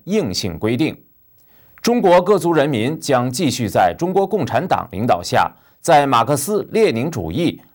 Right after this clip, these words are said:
毛泽东思想、邓小平理论和三个代表重要思想指引下，坚持人民民主专政，坚持社会主义道路。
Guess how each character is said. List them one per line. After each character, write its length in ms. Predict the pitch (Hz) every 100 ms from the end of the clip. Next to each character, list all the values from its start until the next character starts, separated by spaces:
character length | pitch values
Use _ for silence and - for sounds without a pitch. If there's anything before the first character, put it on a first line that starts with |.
| -
毛 200 | 113 165
泽 140 | 208
东 180 | 208 214
思 240 | 208 233
想、 340 | 202 101 80 - _ _
邓 180 | - 190
小 180 | 131 95
平 240 | 90 180
理 220 | 156 - 82
论 320 | 160 101 - _
和 300 | _ 110 117
三 280 | - - 208
个 120 | 202
代 200 | 190 190
表 280 | 104 92 78
重 180 | - 143
要 160 | 95 90
思 220 | 170 175
想 280 | 110 85 -
指 180 | 107 151
引 180 | 101 -
下， 300 | 135 98 - _ _
坚 300 | - 220 220
持 160 | - 101
人 260 | 107 104
民 140 | 117 117
民 240 | 113 120
主 180 | 117 90
专 280 | - 147 175
政， 200 | 196 - - _
坚 260 | 170 180 190
持 280 | - 92
社 200 | 107 -
会 160 | 120 95
主 140 | 92
义 100 | -
道 280 | 90 156 101
路。 200 | 87 -